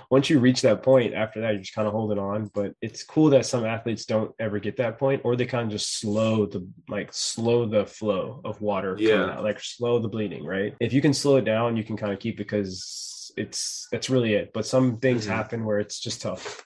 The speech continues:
Speaker 1: Somebody's body, everyone's body's gonna break down. The guys that get to walk right and just say, "I, I'm done."
Speaker 2: Yeah.
Speaker 1: Those are very, very, very rare. <laughs>
Speaker 2: It's, it's also so weird, like, how everyone's body is so different. And I think it's something,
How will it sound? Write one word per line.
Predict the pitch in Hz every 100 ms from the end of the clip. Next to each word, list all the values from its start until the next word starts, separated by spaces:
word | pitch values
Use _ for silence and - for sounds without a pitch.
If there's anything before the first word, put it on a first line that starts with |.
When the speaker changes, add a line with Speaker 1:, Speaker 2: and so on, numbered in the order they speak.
| -
Speaker 1:
Somebody's | 135 135 131 104
body, | 113 113 -
everyone's | 135 147 113
body's | 117 110
gonna | 113
break | 95 101 92
down. | 90 90
The | 101
guys | 113 123
that | 127
get | 107
to |
walk | 104 107 107
right | 113
and | 113 101
just | 98 -
say, | 101
"I, | 98 90 - -
I'm | 98
done." | 95 95 123 123
Speaker 2:
Yeah. | 104 104 92
Speaker 1:
Those | 127 123
are | 104 101 110
very, | 120 113
very, | 104 110 104
very | 104 98
rare. | 87 92 -
<laughs> | - - 139 - 127 127 123
Speaker 2:
It's, | 123 - -
it's | 127 156
also | 160 170
so | - 175 123
weird, | 107 123 147 135 113
like, | 104 98 95 -
how | 117 104
everyone's | 107 117 117 113 101
body | - 101 107 110 -
is | 92 -
so | - 107 101 107 110 -
different. | 98 - 117 117 92
And | 95
I |
think | 90 104 104 104
it's | 98
something, | - 98 - 95 95